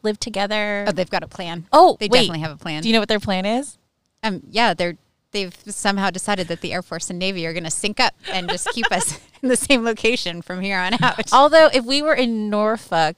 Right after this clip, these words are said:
Speaker 1: and you were in Hampton Roads, where Langley is, that would work.
Speaker 2: Yeah, but you're not in Norfolk.
Speaker 1: <laughs> So we're the
Speaker 2: So you
Speaker 1: places
Speaker 2: gotta find me a location in Florida.
Speaker 1: Or Hi-,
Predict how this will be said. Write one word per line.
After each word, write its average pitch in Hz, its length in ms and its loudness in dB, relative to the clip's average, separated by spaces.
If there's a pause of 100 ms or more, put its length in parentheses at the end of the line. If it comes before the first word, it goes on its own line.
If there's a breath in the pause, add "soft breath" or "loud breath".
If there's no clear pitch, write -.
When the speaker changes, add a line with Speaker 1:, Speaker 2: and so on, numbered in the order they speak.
Speaker 1:
and 202 120 -4
you 202 100 -4
were 208 100 -2
in 190 100 0
Hampton 185 380 -6
Roads, 180 340 -2
where 170 140 -2
Langley 190 420 -4
is, 156 480 -6 (140)
that - 140 -6
would 214 120 -6
work. 185 300 -4 (640)
Speaker 2:
Yeah, 196 100 -4
but - 180 -8
you're 160 100 -6
not 185 420 4
in 151 140 -2
Norfolk. 196 360 0
Speaker 1:
<laughs> - 360 0 (360 loud breath)
So 269 120 4
we're 262 60 6
the 240 140 0
Speaker 2:
So 269 60 6
you 262 60 0
Speaker 1:
places 277 200 4
Speaker 2:
gotta 226 180 6
find 247 240 4
me 233 120 0
a 165 160 -2
location 262 400 -2
in 262 140 2
Florida. 208 520 -6 (120)
Speaker 1:
Or 226 100 8
Hi-, 185 240 4